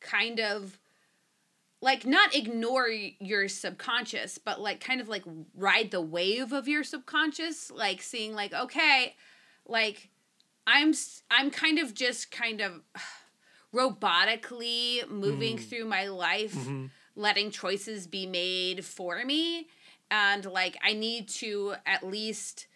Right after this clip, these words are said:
Speaker 1: look at my problems from a perspective of, like, I could do what I would tend to do, but I also have other options. I should never feel, like, cornered by my subconscious.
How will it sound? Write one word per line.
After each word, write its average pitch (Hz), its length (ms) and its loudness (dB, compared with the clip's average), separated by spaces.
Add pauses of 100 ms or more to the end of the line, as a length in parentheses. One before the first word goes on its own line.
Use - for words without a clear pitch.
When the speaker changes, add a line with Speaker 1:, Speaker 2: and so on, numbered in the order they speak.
(340)
Speaker 1:
look 240 320 0
at 269 100 2
my 240 140 2
problems 214 600 -2
from 214 280 -6
a 185 60 -4
perspective 190 680 -4
of, 175 220 -4
like, 170 300 -2
I - 60 2
could 226 220 -4
do 294 540 2 (360)
what 233 220 2
I 220 120 4
would 208 220 0
tend 269 320 4
to 311 100 0
do, 302 400 4
but 226 180 2
I 214 120 4
also 208 340 -4
have 208 280 -2
other 185 320 -4
options. 240 600 -8
I 220 100 2
should 220 120 -2
never 202 160 0
feel, 202 240 -4
like, 165 160 -8
cornered 233 440 -6
by 277 180 4
my 277 200 4
subconscious. 269 640 -4